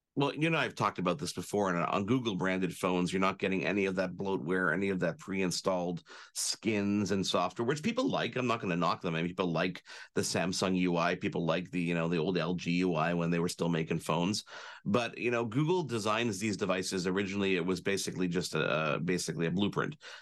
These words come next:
saying, okay, kind of like Microsoft does with Surface and says, "This is how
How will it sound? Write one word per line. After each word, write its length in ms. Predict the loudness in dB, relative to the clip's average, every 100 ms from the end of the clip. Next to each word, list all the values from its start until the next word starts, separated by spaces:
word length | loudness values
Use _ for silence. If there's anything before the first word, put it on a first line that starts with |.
| -6
saying, 280 | 0 2 2
okay, 300 | 2 0 0
kind 220 | -2 0
of 80 | 0
like 120 | 2
Microsoft 440 | 0 -2 -2 -2 -2
does 200 | -2 -2
with 120 | -2
Surface 400 | -2 -2 -2 -4
and 100 | -2
says, 200 | -2 0
"This 180 | -2 -4
is 80 |
how 440 | -2 0 2 0